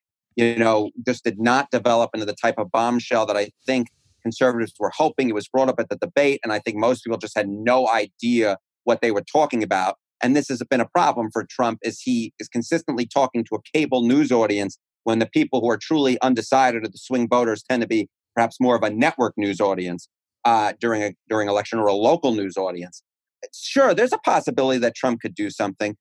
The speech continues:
but if he hasn't done it yet, with already seventy plus million pe-,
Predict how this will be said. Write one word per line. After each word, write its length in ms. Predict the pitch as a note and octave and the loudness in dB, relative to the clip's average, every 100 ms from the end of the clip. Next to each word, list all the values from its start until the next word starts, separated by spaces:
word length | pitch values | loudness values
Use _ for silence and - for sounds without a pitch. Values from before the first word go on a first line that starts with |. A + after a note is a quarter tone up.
| _ _ _ | _ _ _
but 160 | C#3+ D3+ | 0 2
if 80 | |
he 140 | D3+ D3 | 0 0
hasn't 480 | C#3 G3+ A3+ A3 C3+ | 2 0 0 -4 0
done 220 | D#3 E3+ | 2 2
it 100 | E3 | 2
yet, 300 | C3 C#3+ A#2 - _ _ - | 2 2 2 -4 _ _ -4
with 180 | B2 - | -4 -2
already 400 | D#3 E3+ E3+ D3+ | 0 2 2 0
seventy 520 | - - F3 F#3+ F#3 - | -2 0 2 0 -8 -2
plus 260 | E3 D#3+ | -2 0
million 360 | C#3+ C#3+ D3 C#3+ | 0 2 2 0
pe-, 140 | D#3+ | -4